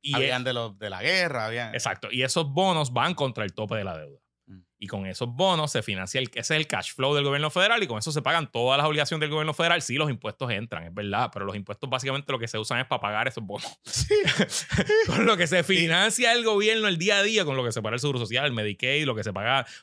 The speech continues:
Speaker 1: todo el
Speaker 2: Bueno,
Speaker 1: Pentágono.
Speaker 2: o sea, en, en, o sea, el gobierno de Puerto Rico, eh, trayéndola aquí, eh, pedía unos bonos interinos,
Speaker 1: Sí, los,
Speaker 2: unos
Speaker 1: los trans,
Speaker 2: trans,
Speaker 1: por eso.
Speaker 2: que era que se quedaban sin chavo, entonces pedían eso,
Speaker 1: Por eso.
Speaker 2: entonces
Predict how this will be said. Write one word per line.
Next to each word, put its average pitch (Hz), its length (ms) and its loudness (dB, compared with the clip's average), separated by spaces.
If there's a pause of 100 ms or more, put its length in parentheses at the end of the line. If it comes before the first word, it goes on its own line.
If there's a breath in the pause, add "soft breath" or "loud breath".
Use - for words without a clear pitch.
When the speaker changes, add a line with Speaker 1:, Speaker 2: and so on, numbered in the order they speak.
Speaker 1:
todo 120 180 2
el 135 60 4
Speaker 2:
Bueno, 123 220 0
Speaker 1:
Pentágono. 135 380 4
Speaker 2:
o - 40 0
sea, 131 80 0
en, 156 120 -6
en, 127 160 -6
o - 180 -12
sea, 127 140 -4
el 120 60 -4
gobierno 123 220 -2
de 139 40 -2
Puerto 160 220 -4
Rico, 165 460 -2 (120)
eh, 120 180 -6 (400)
trayéndola 110 360 0
aquí, 123 460 -4 (240)
eh, 113 160 -8 (240)
pedía 120 280 -2
unos 139 200 -2
bonos 139 280 -4
interinos, 113 500 -8
Speaker 1:
Sí, 107 220 -4
los, 156 120 2
Speaker 2:
unos 117 120 0
Speaker 1:
los 110 160 -2
trans, 127 320 2
Speaker 2:
trans, - 180 -12
Speaker 1:
por 113 160 0
eso. 113 120 -2
Speaker 2:
que - 60 0
era 165 80 2
que 170 80 -2
se 139 80 -6
quedaban 135 320 -2
sin 170 160 -6
chavo, 160 440 2
entonces 127 240 -6
pedían 135 320 0
eso, 190 220 0
Speaker 1:
Por 202 80 0
eso. - 140 -4
Speaker 2:
entonces 156 140 -2